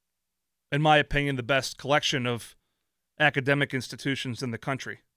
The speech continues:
in terms of Power Five conferences. But when you're looking at top-line revenue and, and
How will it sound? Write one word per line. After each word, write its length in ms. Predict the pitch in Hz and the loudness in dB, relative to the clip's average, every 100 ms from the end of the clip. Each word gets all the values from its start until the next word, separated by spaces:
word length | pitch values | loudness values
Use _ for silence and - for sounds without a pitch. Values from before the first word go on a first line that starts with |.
| _ _ _ _ 127 | _ _ _ _ -12
in 60 | |
terms 260 | - 135 117 | -6 -6 -6
of 80 | - | -4
Power 240 | 135 117 | -2 -2
Five 240 | 131 113 | -4 -6
conferences. 680 | - 127 123 113 - 92 - _ _ _ _ _ _ _ _ _ _ _ _ - | -4 -4 -4 -10 -14 -18 -20 _ _ _ _ _ _ _ _ _ _ _ _ 0
But 140 | 151 | 4
when 140 | 156 156 | 4 4
you're 120 | 151 | 4
looking 380 | 180 156 165 147 | 4 4 2 4
at 300 | 143 131 - - | 4 2 -4 0
top-line 480 | 165 156 151 147 135 | 2 2 2 2 2
revenue 480 | 143 139 131 131 | 2 2 0 0
and, 160 | 127 117 - | -2 -6 -10
and 340 | 120 117 110 | -8 -8 -12